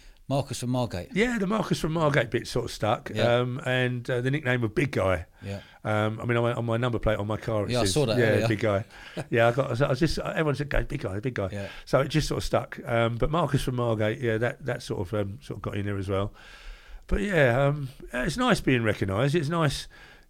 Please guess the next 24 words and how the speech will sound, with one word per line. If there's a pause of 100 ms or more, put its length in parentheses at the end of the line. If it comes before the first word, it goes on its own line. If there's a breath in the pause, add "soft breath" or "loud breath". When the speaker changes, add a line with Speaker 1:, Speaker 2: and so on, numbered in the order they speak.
(500)
Speaker 2:
I
mean, (100)
yeah,
what
I
was
told
years
ago, (180)
um,
what
was
it? (260 loud breath)
Nice
to
be
important,
more
important
to
be
nice. (280 loud breath)
Speaker 1:
Very
true.